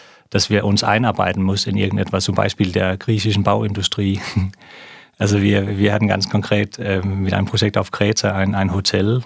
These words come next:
hatten wir auch einen Bauherr, die, ähm, die kommen teilweise aus Österreich, teilweise aus Deutschland.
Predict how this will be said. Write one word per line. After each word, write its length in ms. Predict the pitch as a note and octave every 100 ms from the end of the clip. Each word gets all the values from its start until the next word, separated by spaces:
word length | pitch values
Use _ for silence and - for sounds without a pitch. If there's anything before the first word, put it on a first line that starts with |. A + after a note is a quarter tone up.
| -
hatten 200 | G#2 G#2
wir 120 | G#2
auch 80 | G2+
einen 140 | G2+ G2
Bauherr, 500 | G2 A#2 A2+ G#2+ G#2
die, 140 | -
ähm, 480 | G2 F#2+ F#2+ F#2+ F#2
die 100 | G2+
kommen 420 | - F#2+ G2 G2
teilweise 380 | - F#2+ F#2+ G#2
aus 80 | F#2+
Österreich, 380 | G2+ - F#2
teilweise 480 | F#2 G2 F#2+ G2 G2
aus 100 | F#2+
Deutschland. 480 | F#2 G2 - G2 G#2